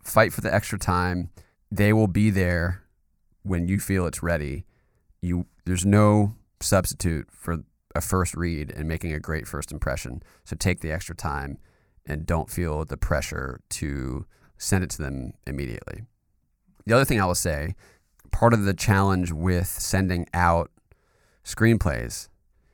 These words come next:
is it's like dating. You're going to be ghosted. You're gonna send a script to somebody that was excited about it and never hear back. So one thing I would recommend,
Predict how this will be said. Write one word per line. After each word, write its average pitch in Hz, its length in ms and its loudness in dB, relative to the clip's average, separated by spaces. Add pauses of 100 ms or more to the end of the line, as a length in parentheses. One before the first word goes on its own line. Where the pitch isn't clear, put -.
(300)
is 85 720 -2 (800)
it's 90 200 -2
like 95 160 4
dating. 80 440 0 (340)
You're 80 220 -2
going 87 260 0
to 92 80 -2
be 98 120 0
ghosted. 76 520 -4 (640)
You're 85 140 -4
gonna 92 240 0
send 101 180 2
a 98 60 2
script 95 220 -2
to 92 60 -2
somebody 85 520 0
that 73 200 -4
was 73 120 -2
excited 90 360 2
about 78 280 2
it 71 200 -4 (100)
and 71 160 -6
never 73 240 -2
hear 80 120 -2
back. 55 380 -4 (1080)
So 90 220 0
one 107 220 6
thing 113 180 2
I 98 80 6
would 95 120 4
recommend, 78 640 0